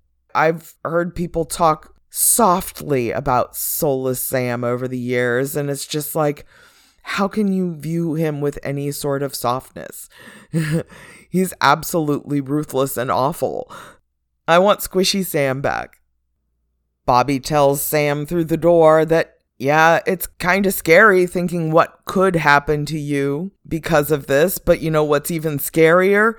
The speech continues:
You right now. You're not right. This is not right, Sam. And when Bobby finishes his little speech, he's waiting for Sam to reply, and Sam doesn't. And Bobby's worried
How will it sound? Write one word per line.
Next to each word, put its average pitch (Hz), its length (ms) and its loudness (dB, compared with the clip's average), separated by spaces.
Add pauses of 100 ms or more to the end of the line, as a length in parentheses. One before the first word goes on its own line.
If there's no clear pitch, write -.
(240)
You 165 540 2
right 165 360 4
now. 147 640 0
You're 143 160 -6
not 151 400 -2
right. 135 540 0 (380)
This 151 180 -8
is 151 140 -6
not 165 380 2
right, 170 340 4
Sam. 139 580 -2 (800)
And 151 140 0
when 147 160 0
Bobby 143 320 4
finishes 139 520 -4
his 131 180 -8
little 131 200 -4
speech, - 480 -6 (280)
he's 113 220 -10
waiting 143 320 0
for 147 160 -2
Sam 147 420 -2
to 151 120 -4
reply, 139 800 2 (400)
and 226 220 -4
Sam 127 540 -2
doesn't. 139 680 -2 (520)
And 226 200 0
Bobby's 131 500 2
worried 139 640 2